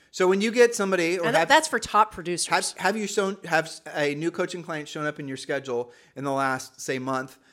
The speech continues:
Speaker 1: that has had a crap ton of, uh, leads in their C R M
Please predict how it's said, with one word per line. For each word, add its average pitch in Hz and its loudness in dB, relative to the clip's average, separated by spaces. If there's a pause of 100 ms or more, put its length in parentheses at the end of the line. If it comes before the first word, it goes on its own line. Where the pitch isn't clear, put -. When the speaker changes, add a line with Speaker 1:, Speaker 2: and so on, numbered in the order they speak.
(140)
Speaker 1:
that 139 2
has 139 -2
had 143 0
a 139 -6
crap 151 -4
ton 151 -8
of, 139 -6
uh, 120 -2
leads 151 -6
in 151 -6
their 135 -6
C 151 -4
R 139 0
M 139 -6